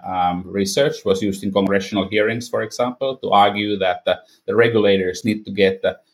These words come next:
more, uh, information about, uh, what is going on in the, in the financial system. So pre-financial crisis, there was very little information that was provided, uh, and, uh,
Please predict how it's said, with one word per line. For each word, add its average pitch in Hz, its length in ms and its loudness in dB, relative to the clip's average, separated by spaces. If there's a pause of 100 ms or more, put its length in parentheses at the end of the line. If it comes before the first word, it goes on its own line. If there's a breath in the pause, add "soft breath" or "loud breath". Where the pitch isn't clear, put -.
(140)
more, 101 480 4
uh, 87 400 -2
information 95 680 -2
about, 85 440 0
uh, 80 200 2 (320)
what 92 120 2
is 92 120 -4
going 92 300 2
on 90 240 0
in 85 140 -2
the, - 100 -12
in 85 120 -4
the 92 80 -6
financial 87 480 -4
system. 82 440 -10
So 80 140 -6
pre-financial 101 880 0
crisis, 98 440 2
there 95 100 0
was 95 140 -6
very 120 220 6
little 120 420 -4
information 113 680 -4
that 110 220 -2
was 117 240 -4
provided, 120 580 0
uh, 120 260 -2
and, 104 420 -4
uh, 98 180 2